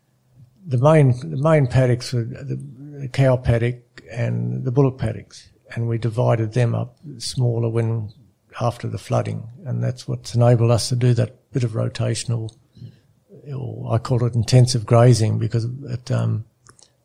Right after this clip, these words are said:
it w-, wasn't done on a time factor, it was just on, on observation factor, you know.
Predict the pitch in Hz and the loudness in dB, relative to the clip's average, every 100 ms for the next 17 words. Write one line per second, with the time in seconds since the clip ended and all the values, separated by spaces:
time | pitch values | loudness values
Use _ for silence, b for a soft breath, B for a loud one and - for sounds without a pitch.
0 | _ _ _ 147 - 160 160 143 147 147 | _ _ _ -20 -20 -18 -16 -12 -12 -10
1 | 139 120 120 110 123 117 117 117 - 131 | 2 2 4 2 4 4 0 -2 -4 -2
2 | 131 123 113 120 117 - 131 - 123 - | 0 0 -2 -8 -10 -12 -12 -8 -8 -6
3 | 120 120 120 123 120 - 117 123 123 - | -6 -4 -4 -4 -4 -4 -2 0 0 -4
4 | 107 - b b b b b _ _ _ | -10 -12 b b b b b _ _ _
5 | 170 143 139 131 - 120 113 120 120 127 | -20 -20 -20 -20 -6 -4 -4 -8 -6 -4
6 | 120 120 | -2 -2